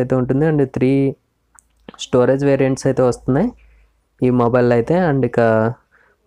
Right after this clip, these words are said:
మొత్తం details అయితే ఒకసారి ఓవర్వ్యూ అయితే చూసుకోవచ్చు మీరు. And ఇంకా ప్రైస్ చూసుకుంటే ఫ్రెండ్స్, మీకు సిక్స్ జీబీ, సిక్స్టీ ఫోర్ జీబీ variant మీకు సెవెంటీన్ థౌజండ్ అయితే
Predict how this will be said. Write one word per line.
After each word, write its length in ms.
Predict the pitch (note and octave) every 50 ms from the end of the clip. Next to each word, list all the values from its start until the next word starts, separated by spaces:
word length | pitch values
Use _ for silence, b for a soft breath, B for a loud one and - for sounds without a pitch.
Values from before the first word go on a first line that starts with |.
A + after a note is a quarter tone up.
| B2+
మొత్తం 240 | B2 A#2 - D3+ D3 C#3
details 320 | C3+ C3+ D3+ C#3+ C#3+ C#3+ - D3
అయితే 120 | C#3 C#3+ C3+
ఒకసారి 240 | - - C3+ B2+ B2+ B2+ B2+
ఓవర్వ్యూ 240 | B2+ B2 B2+ C3+ C3
అయితే 140 | C3 - B2+ -
చూసుకోవచ్చు 420 | B2+ A#2+ - - - A#2 A#2 - - B2 B2
మీరు. 180 | B2 C#3+ E3 A3 A3 - - _ _ b b b b b b b b _ _ -
And 100 | A2+ A#2+ A#2+ A#2
ఇంకా 120 | A#2 A#2+ A2+ -
ప్రైస్ 200 | C#3 C#3 D#3+ D#3+ -
చూసుకుంటే 360 | - E3 - - - D#3+ D#3 D#3 -
ఫ్రెండ్స్, 240 | E3 D#3+ D#3+ - - D#3 D3
మీకు 140 | C#3+ - C#3 -
సిక్స్ 180 | - C#3 - -
జీబీ, 180 | - D3+ D3+ D#3 -
సిక్స్టీ 240 | - - - - - C#3+
ఫోర్ 120 | D3 D3 C#3+ C#3
జీబీ 340 | C#3 C#3 C#3+ C#3+ C#3 C#3+ C#3+ C#3+ C#3
variant 240 | C#3 C#3 C#3 C#3 C#3+
మీకు 160 | C#3 C3 - A#2+ -
సెవెంటీన్ 340 | - C3 B2+ B2+ C3 C3+ C3+ C3+
థౌజండ్ 240 | C3+ C3 C3+ C3+ C3
అయితే 120 | C3 -